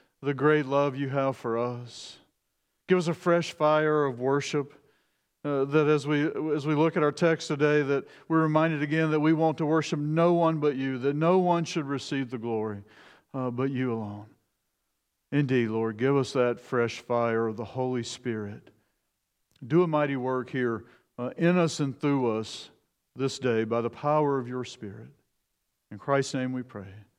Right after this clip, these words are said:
Amen. Well, thank you, uh, for the, uh, the feedback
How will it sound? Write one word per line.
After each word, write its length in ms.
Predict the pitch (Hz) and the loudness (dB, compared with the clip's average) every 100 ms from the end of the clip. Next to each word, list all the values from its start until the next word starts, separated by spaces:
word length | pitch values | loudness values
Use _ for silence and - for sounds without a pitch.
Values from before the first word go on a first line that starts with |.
| _ _ _ _ _ _ _ _ _ | _ _ _ _ _ _ _ _ _
Amen. 440 | 107 101 98 113 107 _ _ _ _ _ _ _ _ _ _ _ - _ _ _ - - _ _ - | -14 -14 -16 -18 -20 _ _ _ _ _ _ _ _ _ _ _ -20 _ _ _ -20 -20 _ _ 0
Well, 220 | 147 160 | 2 2
thank 280 | 170 202 196 | 2 0 2
you, 300 | 180 170 - | 2 2 -2
uh, 400 | - 135 131 123 | -4 -2 0 0
for 340 | - 143 139 | 0 0 2
the, 360 | 127 127 123 120 | 2 2 2 0
uh, 140 | 120 | -2
the 140 | 117 123 | -4 0
feedback 600 | 175 196 156 156 160 | 2 2 2 4 2